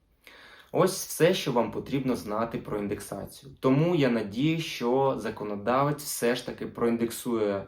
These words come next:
пенсії на сімнадцять відсотків.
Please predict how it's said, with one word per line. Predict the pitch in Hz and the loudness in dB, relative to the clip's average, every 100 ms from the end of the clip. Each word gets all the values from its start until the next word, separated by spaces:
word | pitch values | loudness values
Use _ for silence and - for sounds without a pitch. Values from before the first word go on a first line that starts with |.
| - - | -8 0
пенсії | 131 151 151 - 147 151 151 - - - | 2 2 0 -2 -2 -2 -6 -16 -20 -6
на | 113 127 151 165 | 0 4 6 4
сімнадцять | - 120 107 110 120 120 123 - | 0 -4 -2 2 2 0 -6 -4
відсотків. | 117 - 110 107 - | -6 -4 -4 -6 -10